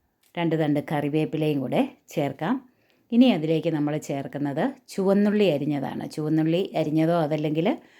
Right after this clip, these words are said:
രണ്ട് ചെറിയ സവാള അരിഞ്ഞതോ ചേർക്കാം. ഇനി അതിലേക്ക് ഒരു അര ടീസ്പൂൺ മഞ്ഞൾപ്പൊടിയും കൂടെ ചേർത്ത് മൂടി വെച്ച് നമുക്കിതൊന്ന്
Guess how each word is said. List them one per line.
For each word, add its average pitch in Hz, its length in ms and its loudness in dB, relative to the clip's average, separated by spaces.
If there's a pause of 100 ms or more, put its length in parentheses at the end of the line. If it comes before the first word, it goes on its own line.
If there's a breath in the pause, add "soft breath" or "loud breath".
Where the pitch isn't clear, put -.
(380 loud breath)
രണ്ട് 208 180 2 (100)
ചെറിയ 165 240 4 (140)
സവാള 151 360 2 (160)
അരിഞ്ഞതോ 147 380 0 (240)
ചേർക്കാം. 151 420 0 (840 loud breath)
ഇനി 226 200 4
അതിലേക്ക് 151 440 0 (280)
ഒരു 160 120 0 (220)
അര 160 140 -2 (100)
ടീസ്പൂൺ 165 420 -2 (280)
മഞ്ഞൾപ്പൊടിയും 151 640 0
കൂടെ 143 140 -2 (100)
ചേർത്ത് 147 340 -2 (560 loud breath)
മൂടി 202 300 2
വെച്ച് 147 300 -2
നമുക്കിതൊന്ന് 147 680 0